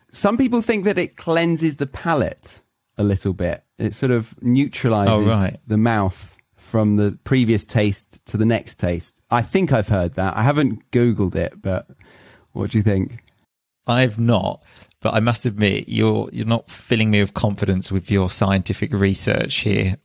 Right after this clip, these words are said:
Speaker 2: of, "I think I've heard that." But, I mean, I think with anything these days, though,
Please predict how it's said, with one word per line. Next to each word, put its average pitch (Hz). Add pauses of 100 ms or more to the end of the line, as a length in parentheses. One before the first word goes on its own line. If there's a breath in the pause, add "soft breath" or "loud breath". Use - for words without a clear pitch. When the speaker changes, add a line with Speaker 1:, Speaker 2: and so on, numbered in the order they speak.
Speaker 2:
of, 107 (480 loud breath)
"I 98
think 110
I've 101
heard 95
that." - (440 loud breath)
But, 120 (440)
I 131
mean, 147 (480)
I 151
think 165
with 120
anything 107
these 92
days, 101
though, 98